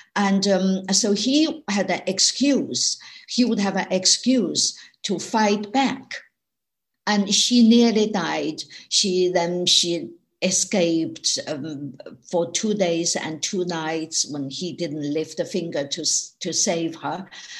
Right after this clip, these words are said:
And she had, she suffered a miscarriage during her hellish flight. So she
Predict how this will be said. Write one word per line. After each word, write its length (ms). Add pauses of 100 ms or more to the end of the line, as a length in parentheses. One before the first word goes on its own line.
(140)
And 200
she 240
had, 380 (320)
she 180
suffered 540 (160)
a 80
miscarriage 1400 (120)
during 600 (100)
her 220
hellish 840
flight. 640 (1120)
So 280
she 720